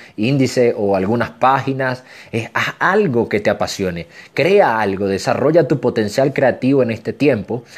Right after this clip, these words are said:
y lo más importante, compártelo con otros. Creo que cuando compartimos lo que nos pa-, apasiona con otros, otros también se sienten inspirados para hacer lo que les apasiona. Y número cinco, de lo que puedas hacer en tu casa durante esta cuarentena,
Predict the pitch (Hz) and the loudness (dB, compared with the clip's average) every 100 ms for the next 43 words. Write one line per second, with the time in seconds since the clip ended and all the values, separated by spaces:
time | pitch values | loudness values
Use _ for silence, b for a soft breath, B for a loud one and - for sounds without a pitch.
0 | B B 127 135 143 156 143 156 196 139 | B B 2 4 2 2 0 2 2 2
1 | 113 113 101 107 101 - 123 139 180 190 | -2 -2 -2 -2 -2 0 0 2 2 2
2 | - - _ b b - 123 151 147 131 | 0 -10 _ b b -2 0 2 2 2
3 | - 117 113 104 - 151 147 131 120 110 | -2 -2 -2 -2 0 2 2 2 2 -2
4 | 104 - - 104 101 - 139 143 139 160 | -4 -6 -4 -2 -2 0 2 2 2 2
5 | 135 104 - 143 - B B 120 147 139 | 2 -2 -4 -6 -8 B B 0 0 0
6 | 143 131 143 147 - 156 156 143 123 - | 0 2 0 -2 0 0 0 0 -2 -2
7 | 117 120 147 110 - 98 92 101 98 92 | 0 4 4 2 0 -2 -2 -2 -2 -2
8 | 92 90 87 - 90 80 - _ B B | -4 -4 -6 -8 -8 -10 -18 _ B B
9 | B B 131 180 220 214 196 135 101 - | B B 2 4 4 4 4 0 0 -2
10 | 170 - _ 107 113 107 107 120 131 117 | -2 -6 _ -2 0 0 0 2 4 2
11 | 131 123 117 123 139 131 - 98 95 92 | 2 0 -2 -2 0 0 -2 -4 -4 -6
12 | - 101 110 123 127 135 131 | -4 -2 0 0 2 0 -2